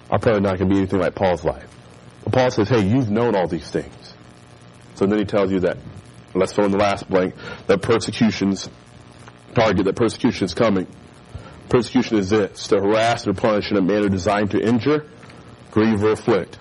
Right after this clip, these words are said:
Uh, to harass or punish in a manner designed to injure, grieve, or afflict.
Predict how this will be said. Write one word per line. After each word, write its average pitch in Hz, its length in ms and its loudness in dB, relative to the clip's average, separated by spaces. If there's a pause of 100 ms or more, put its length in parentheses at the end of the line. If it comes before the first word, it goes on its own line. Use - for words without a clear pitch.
Uh, - 60 -4
to - 140 0
harass 117 560 0
or 113 100 2
punish 107 540 0 (340)
in 107 80 4
a 110 60 4
manner 117 260 2
designed 107 440 0
to - 140 -2
injure, 147 520 0 (560)
grieve, 139 580 2
or - 120 2
afflict. 120 580 0